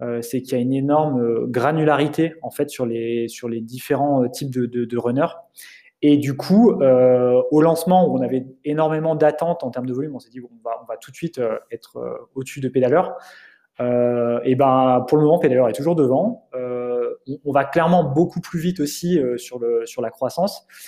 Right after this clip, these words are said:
Mais en tout cas, euh, après, après deux années de, d'activité, euh, on a été un petit peu moins vite que prévu, quoi.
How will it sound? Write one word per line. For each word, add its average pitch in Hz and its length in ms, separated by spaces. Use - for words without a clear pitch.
Mais 143 240
en 147 140
tout 147 100
cas, 170 280
euh, 131 200
après, 127 260
après 135 220
deux 143 240
années 151 220
de, 120 960
d'activité, 127 640
euh, 117 420
on 135 120
a 151 60
été 160 140
un 165 60
petit - 140
peu 156 100
moins 151 140
vite 151 100
que 147 80
prévu, 120 240
quoi. - 100